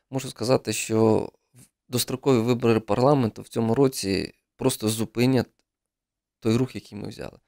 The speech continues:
Адже ми знаємо, що за останні, е, квартали, за останні місяці і навіть минулі роки пішов ріст. Пішов ріст економіки, пішов ріст будівництва, пішов, е, ріст в машинобудування. І знову,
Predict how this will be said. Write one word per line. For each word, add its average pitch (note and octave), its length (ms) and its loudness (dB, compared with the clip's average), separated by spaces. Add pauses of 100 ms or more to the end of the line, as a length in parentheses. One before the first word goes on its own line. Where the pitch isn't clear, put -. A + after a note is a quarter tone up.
(140)
Адже A2+ 200 -4
ми A#2 120 2
знаємо, B2+ 300 2
що G2 240 -4
за G#2+ 140 0
останні, G#2+ 520 -2 (360)
е, - 160 -8 (920)
квартали, C3 560 2
за G#2+ 140 -2
останні F#2+ 480 -4
місяці G2 520 -4
і C#3 220 0
навіть F#2 300 -2
минулі B2 340 -4
роки A2+ 260 -6 (260)
пішов A#2+ 380 -4
ріст. - 200 -6 (120)
Пішов C3+ 260 -4
ріст C#3 240 -2
економіки, G#2 600 -2
пішов G#2 400 -2
ріст A2 260 -4
будівництва, G2 600 -6
пішов, G2+ 540 -4
е, F2 520 -2
ріст A#2 280 -6
в E2+ 360 -8 (340)
машинобудування. G#2 920 0 (380)
І G#2 680 2
знову, C3 540 6